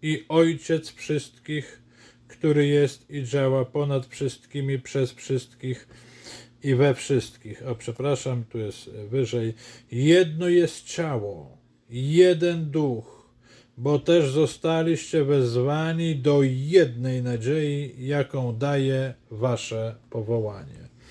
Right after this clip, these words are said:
Więc bracia i siostry w protestantyzmie, rozproszeni po najrozmaitszych sektach,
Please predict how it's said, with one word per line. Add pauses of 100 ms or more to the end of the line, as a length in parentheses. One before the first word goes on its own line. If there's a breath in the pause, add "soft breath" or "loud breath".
(540 loud breath)
Więc
bracia
i
siostry
w
protestantyzmie,
rozproszeni
po
najrozmaitszych
sektach,